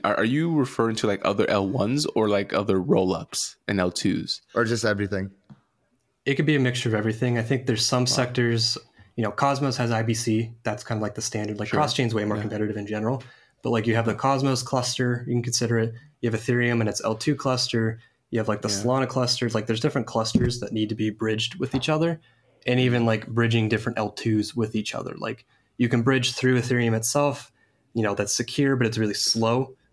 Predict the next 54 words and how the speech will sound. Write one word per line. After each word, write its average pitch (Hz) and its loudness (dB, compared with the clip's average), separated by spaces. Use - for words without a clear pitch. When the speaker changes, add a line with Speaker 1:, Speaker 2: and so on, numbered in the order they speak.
Speaker 3:
uh, - -4
even 107 0
with, 107 -4
like, 101 -4
Speaker 1:
Mm-hmm. 98 -8
Speaker 3:
Z 110 0
K 107 -2
rollups. 120 -2
But 107 -4
if 107 -4
you're 110 0
able 110 0
to 107 0
bridge 107 0
directly 113 0
with 98 -4
C 110 0
C - -4
I 101 -4
P, 151 2
like, 113 0
there's 110 -2
a 120 2
lot 139 4
of 139 2
different 123 2
combinations 107 0
that 107 -6
could 104 -10
be 104 -4
made. 113 -2
I 107 -4
still - 2
think 117 0
things 113 2
are 117 4
gonna 113 0
consolidate, 131 0
but, 113 -2
you 120 -2
know, 104 -4
app 113 0
chains 104 -2
aren't 107 -4
gonna 107 -8
go 104 -6
away. - -6
I - -8
feel 60 -8
like - -12
not 117 0
everything 110 0
needs 101 -4
composability. 104 -8